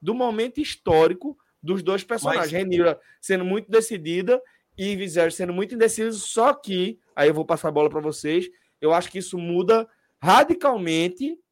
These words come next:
Speaker 1: em relação a Viserys no quarto episódio, e aí eu falo a minha
Speaker 2: Não,
Speaker 1: impressão
Speaker 2: é,
Speaker 1: do
Speaker 2: eu
Speaker 1: quarto
Speaker 2: acho que no
Speaker 1: episódio
Speaker 2: terceiro
Speaker 1: depois.
Speaker 2: episódio, só, eu acho que bem no começo mesmo já mostra como o Viserys, ele não, ele não tá sabendo lidar com muita coisa.
Speaker 1: Isso.
Speaker 2: Então, na hora que vão avisar pra ele, "Ó, seu irmão tá lá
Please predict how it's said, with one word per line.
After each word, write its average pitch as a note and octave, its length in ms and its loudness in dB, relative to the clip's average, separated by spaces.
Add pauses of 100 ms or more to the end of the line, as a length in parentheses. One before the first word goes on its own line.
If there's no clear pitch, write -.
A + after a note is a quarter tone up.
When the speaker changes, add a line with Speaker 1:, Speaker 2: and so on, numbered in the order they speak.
(180)
Speaker 1:
em C#3+ 60 -8
relação D3 340 -2
a D3+ 60 -2
Viserys D#3 500 -2
no F3+ 180 -4
quarto G3+ 280 -2
episódio, F3+ 460 -4
e G#3 40 2
aí F3 140 6
eu F#3 200 -2
falo E3 360 0
a D3 120 -2
minha D3+ 140 -6
Speaker 2:
Não, G#3 80 0
Speaker 1:
impressão F#3 220 2
Speaker 2:
é, - 40 -2
Speaker 1:
do - 40 -8
Speaker 2:
eu D#3 60 -10
Speaker 1:
quarto F3+ 100 4
Speaker 2:
acho F#3+ 100 0
que - 60 -10
no D3 80 -2
Speaker 1:
episódio D3+ 80 -6
Speaker 2:
terceiro G3 260 -4
Speaker 1:
depois. F#3 180 -10
Speaker 2:
episódio, B2+ 680 -6 (100)
só, - 280 -14 (200)
eu C3+ 100 -4
acho D3 140 -4
que F#3 80 -14
bem G#3+ 160 -6
no F4 120 -8
começo G3 460 -4
mesmo F3+ 220 -6
já F3+ 120 0
mostra F3 300 -4
como G3 180 -8
o F#3+ 40 -10
Viserys, E3+ 440 -4
ele F#3+ 140 -8
não, G3 200 -12
ele F#3 200 -10
não F#3 60 -12
tá G3 120 -8
sabendo F#3+ 300 -6
lidar G3 380 -2
com A3 80 -8
muita A#3+ 240 -6
coisa. D3+ 560 -6 (120)
Speaker 1:
Isso. G#2+ 380 -4
Speaker 2:
Então, F#3+ 180 -2
na G#3 160 4
hora B3 140 4
que B3+ 100 -8
vão A#3 120 -2
avisar G3+ 340 0
pra G3 100 -4
ele, D#3 140 -2
"Ó, C#3+ 140 -2
seu E3 200 -8
irmão E3 280 -6
tá F#3+ 120 0
lá D3 440 -2